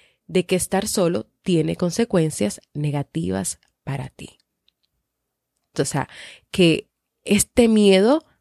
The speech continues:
a la soledad, un miedo que puede ser paralizante, puede venir desde la información que te enseñó tu familia,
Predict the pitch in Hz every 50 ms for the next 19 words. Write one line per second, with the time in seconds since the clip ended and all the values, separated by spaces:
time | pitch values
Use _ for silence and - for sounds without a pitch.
0 | _ - 160 160 160 156 - - 165 156 151 147 147 143 143 143 147 170 208 220
1 | - _ _ _ _ _ _ _ _ _ _ _ _ - 165 165 160 160 170 170
2 | 180 - 180 - - - 147 156 156 - 175 - - 160 151 156 156 151 147 -
3 | - 151 147 156 185 - - - 170 _ _ - - - - - _ _ - -
4 | 202 196 202 214 226 247 233 233 233 226 247 254 277 277 269 226 202 190 185 175
5 | 170 - - 175 165 160 160 156 - 180 175 190 240 - 285 254 254 - 170 160
6 | 156 151 143 151 156 151 165 160 - 254 277 311 320 330 311 294 277 277 277 277
7 | 294 311